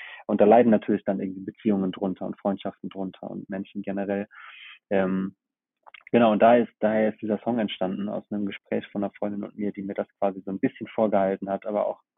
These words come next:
vollkommen zu Recht. Und dann war so meine Stimmung am Ende dieses Gesprächs war so, so, „Ey, ent-, also,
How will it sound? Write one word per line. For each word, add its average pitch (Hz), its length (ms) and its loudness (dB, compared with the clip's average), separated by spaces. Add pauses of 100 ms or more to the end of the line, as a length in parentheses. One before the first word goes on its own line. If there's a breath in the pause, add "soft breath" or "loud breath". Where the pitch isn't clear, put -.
(180)
vollkommen 110 460 -4
zu 107 80 -8
Recht. 107 260 -4 (520 loud breath)
Und 104 120 -2
dann 104 160 6
war 104 160 8
so 110 80 6
meine 107 440 6
Stimmung 117 380 2
am 101 140 0
Ende 107 340 0 (160)
dieses 101 240 -6
Gesprächs - 500 -2
war 101 140 4
so, 98 160 0
so, 98 100 -2
„Ey, 101 240 0
ent-, 101 220 -2 (140)
also, 101 280 -8